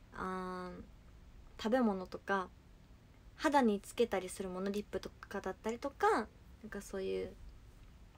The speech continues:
食べたりだったりとかのやつは送れないのと、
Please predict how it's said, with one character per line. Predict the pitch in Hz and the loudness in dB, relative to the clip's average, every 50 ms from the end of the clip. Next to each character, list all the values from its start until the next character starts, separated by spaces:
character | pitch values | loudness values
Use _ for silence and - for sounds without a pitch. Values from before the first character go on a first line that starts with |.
| - - - - - - - | -20 -18 -16 -16 -8 -2 0
食 | 226 | 2
べ | 208 208 | 2 2
た | - 190 190 | 2 0 -4
り | 196 | -6
だ | 196 190 | -8 -12
っ | - - | -10 -6
た | - | -6
り | - 190 | -6 -6
と | - - 208 | -6 -8 -4
か | - 208 208 | -2 0 2
の | 214 226 | 2 4
や | 247 269 | 2 2
つ | - - | 4 8
は | 349 359 269 | 10 10 10
送 | 226 233 220 | 10 8 6
れ | 220 | 4
な | 220 220 220 | 4 4 4
い | 214 208 | 2 0
の | 202 208 | -2 -2
と、 | - - 349 294 214 - | 2 4 4 4 4 2